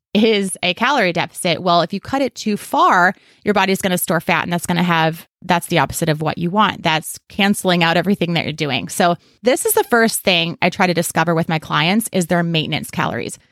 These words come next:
We can't do a whole lot as far as figuring out your calorie deficit until we understand your maintenance calories. And so this means that I have to have my ladies track for a little while to figure out exactly what they're eating, because what you're currently eating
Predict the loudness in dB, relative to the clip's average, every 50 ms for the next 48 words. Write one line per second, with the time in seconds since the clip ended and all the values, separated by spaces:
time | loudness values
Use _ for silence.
0 | _ _ _ _ _ -2 -2 0 2 2 2 2 2 0 2 2 2 2 2 2
1 | 2 4 4 4 4 4 4 4 4 2 0 0 0 2 2 4 4 2 2 0
2 | -2 -8 _ _ _ _ _ _ -10 -4 -4 -4 -2 0 -2 -2 0 0 0 0
3 | 0 -2 -2 -4 -2 -2 -2 -2 -4 -6 -4 0 2 2 4 4 2 2 2 0
4 | -2 -2 -2 0 0 0 0 _ _ _ _ _ _ _ -2 0 0 0 0 2
5 | 2 2 4 4 4 4 4 2 2 2 0 0 0 -2 2 2 2 2 2 0
6 | 0 0 0 -2 -2 -2 -4 -6 -6 -8 -6 -4 -2 -2 -2 -2 -2 -2 -2 0
7 | 0 0 0 2 2 2 2 2 2 2 2 2 2 2 2 2 2 2 2 2
8 | 0 -2 -2 -4 -2 -2 -2 -2 -2 -2 -2 -4 -4 -2 0 0 0 0 0 0
9 | 0 2 2 2 2 2 2 4 4 4 4 2 0 -2 -4 -2 -2 -4 0 2
10 | 2 2 2 2 0 0 -2 -2 -2 -2 -2 0 0 2 2 0 0 0 0 0
11 | 0 0 0 -2 0 0 2 2 2 2 0 0 0 2 0 0 0 -2 -4 0
12 | 2 2 2 2 0 0 -2 -2 -4 -6 -4 0 2 2 2 2 2 0 -2 -2
13 | 0 2 2 4 4 6 4 4 4 4 2 0